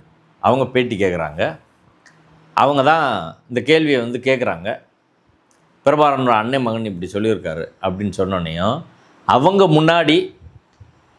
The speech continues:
அந்த தே அப்படின்ற வார்த்தையை வந்து பயன்படுத்தி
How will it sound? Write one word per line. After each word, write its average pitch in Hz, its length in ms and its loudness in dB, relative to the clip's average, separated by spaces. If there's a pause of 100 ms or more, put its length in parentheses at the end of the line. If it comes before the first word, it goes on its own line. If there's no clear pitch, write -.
(160)
அந்த 131 200 2 (440)
தே 165 140 4 (260)
அப்படின்ற 135 480 2
வார்த்தையை 127 400 2
வந்து 120 180 -8
பயன்படுத்தி 120 540 -4